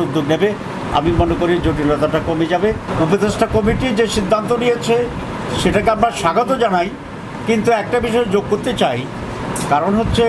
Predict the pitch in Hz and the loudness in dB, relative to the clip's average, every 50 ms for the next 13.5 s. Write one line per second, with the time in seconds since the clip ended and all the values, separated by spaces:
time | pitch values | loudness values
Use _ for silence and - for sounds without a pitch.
0 | 220 220 190 - 202 180 196 196 151 196 202 - 196 196 185 160 220 226 208 220 | 2 0 0 -2 0 0 0 0 0 0 0 0 0 0 0 0 0 0 0 0
1 | 226 196 214 202 214 214 196 196 185 190 190 196 214 202 196 190 202 190 - 175 | 0 0 0 0 2 0 2 2 0 0 0 0 0 0 0 0 0 0 0 0
2 | 170 180 214 208 202 185 143 - 196 208 214 190 190 190 185 185 - 185 170 175 | 0 2 2 2 0 0 0 -2 -2 -2 0 0 0 0 0 -2 -2 -2 0 0
3 | 156 139 170 170 175 - - 175 - 214 226 220 - 208 185 160 156 143 143 135 | 0 0 0 0 0 -2 -4 -4 -2 -2 -2 0 2 0 0 2 0 0 0 -2
4 | 127 127 - - - - - - - 120 107 143 156 180 190 190 233 240 254 254 | -4 -8 -12 -12 -12 -12 -12 -10 -6 -2 0 2 2 2 2 2 2 2 2 2
5 | 233 226 220 196 190 185 185 180 151 139 139 123 - - - - - - - - | 2 2 2 2 2 0 -2 -2 0 0 0 -2 -2 -6 -8 -10 -10 -8 -8 -8
6 | - - - 170 180 202 226 233 233 226 202 190 190 220 220 233 214 208 - 226 | -4 0 0 2 2 2 0 2 2 2 2 2 0 0 2 0 0 0 0 0
7 | 214 190 196 190 - 196 214 214 208 196 196 175 170 156 190 196 180 156 165 - | 2 2 2 0 0 0 0 0 0 0 0 0 0 0 0 0 0 -4 -6 -4
8 | 175 160 - - - 117 - 92 - - - - - - - - - - - - | -4 -6 -2 -2 -2 -2 -2 -6 -8 -10 -10 -10 -8 -8 -6 -6 -4 -4 0 2
9 | 160 151 - - 165 160 190 202 190 214 214 202 185 208 202 190 208 196 - 208 | 2 2 2 2 2 2 2 2 4 4 4 4 2 2 2 2 0 0 2 2
10 | 208 196 165 151 165 196 214 190 - 320 - - 220 202 214 214 208 226 240 247 | 2 2 2 2 2 0 0 2 0 0 0 -2 -2 -2 -2 0 0 0 0 0
11 | 233 - - - - - - - 233 139 196 190 202 208 196 - 208 196 - - | -4 -8 -12 -12 -10 -6 -2 -2 0 2 2 2 2 0 2 0 0 0 0 0
12 | 196 190 190 185 - 226 226 196 226 214 - 202 185 - 220 226 - 226 214 - | 0 0 0 2 2 0 2 2 0 0 0 -2 0 0 0 0 2 2 2 2
13 | 220 214 185 185 196 190 - - 208 202 | 2 0 2 2 0 0 0 0 2 2